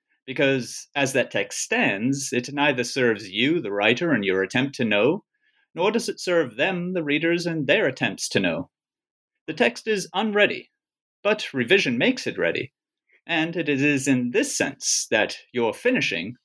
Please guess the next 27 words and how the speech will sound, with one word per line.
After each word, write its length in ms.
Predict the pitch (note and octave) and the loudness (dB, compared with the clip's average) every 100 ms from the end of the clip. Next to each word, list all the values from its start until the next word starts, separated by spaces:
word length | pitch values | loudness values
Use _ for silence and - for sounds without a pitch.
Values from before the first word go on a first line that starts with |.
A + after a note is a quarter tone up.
| _ | _
what 160 | A2 A2 | -2 -2
you've 120 | F#2+ | -4
started. 460 | - - E3 - - _ _ _ _ _ _ _ _ _ _ _ | -2 0 0 -4 -14 _ _ _ _ _ _ _ _ _ _ _
And 120 | - G#3+ | -2 0
as 180 | C#4+ | 2
to 100 | - | 0
the 80 | G#3 | -4
term 280 | D#3 E3+ B2+ | 0 2 2
good, 420 | C#3 G#3 G#2+ F3 - _ _ _ | 4 4 4 -2 -12 _ _ _
well, 340 | - F#2 A#2+ D#3+ - _ _ C3 | 0 2 2 -2 -10 _ _ 0
good 200 | F3 C#3 | 2 2
is 120 | C3+ | 2
always 580 | C#3+ B2+ A#2+ G#2 - - _ - | 2 4 2 -2 -12 -16 _ -4
good 160 | C3+ | 0
enough. 480 | A#2+ D3+ D#3 - - _ _ _ _ _ | 2 2 0 -6 -20 _ _ _ _ _
The 60 | A#2+ | -4
process 440 | G3+ F#3+ F3+ D3 | 0 2 0 0
of 120 | A#2 | 0
revising 540 | G#2+ G2 E3 E3 B2+ A2 | 0 0 0 0 0 -4
improves 520 | G2 - G3+ D3+ A#2 | -4 0 4 4 2
upon 420 | G#2 B2+ A#2 A2+ | -4 0 2 4
an 120 | G#2 | 2
initial 520 | G2+ G#2+ G3 - C#3+ G2+ | 2 0 0 2 0 0
process 520 | A2 G2 - A#2+ - | -2 0 0 0 0
of 100 | A2 | 2
having 320 | B2 B2 A2+ | 2 2 2
written, 320 | F3+ - E2 | 0 -2 -12